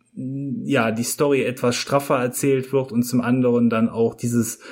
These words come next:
endlose Durchsuchen der Umgebung irgendwie etwas geschickter ausfällt. Aber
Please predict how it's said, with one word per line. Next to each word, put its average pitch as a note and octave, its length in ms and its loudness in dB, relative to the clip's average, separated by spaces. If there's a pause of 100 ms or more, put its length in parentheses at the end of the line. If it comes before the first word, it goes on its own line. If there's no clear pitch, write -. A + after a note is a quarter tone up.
(160)
endlose C3 520 2
Durchsuchen A#2+ 560 0
der A#2 100 2
Umgebung A2+ 540 0
irgendwie A#2 480 -2
etwas A2 340 -4
geschickter A2 460 -2
ausfällt. F#2+ 580 -6
Aber G#2+ 360 0